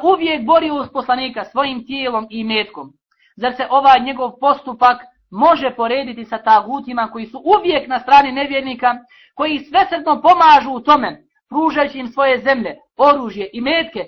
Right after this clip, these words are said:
i koji se bore u njihovo ime, pa kada najvećem tagutu današnjice ide u prilog borba protiv Rusije, na primjer,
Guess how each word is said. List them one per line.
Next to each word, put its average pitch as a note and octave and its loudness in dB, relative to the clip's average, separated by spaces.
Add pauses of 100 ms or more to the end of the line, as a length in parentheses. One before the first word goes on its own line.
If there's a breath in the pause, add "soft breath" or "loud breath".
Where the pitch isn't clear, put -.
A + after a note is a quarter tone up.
(140)
i A3 -12
koji D#4 -4
se D4+ -2
bore F4+ 4
u E4 0
njihovo D4+ 0
ime, D#4+ 0 (280)
pa A3+ -2
kada A3+ 0
najvećem B3+ -2
tagutu A#3+ 2
današnjice B3 0 (220 soft breath)
ide F4 0
u C#4 0
prilog D4+ -2
borba B3 4
protiv G#3 -10
Rusije, D4 -4
na A#3+ 2
primjer, E4+ 0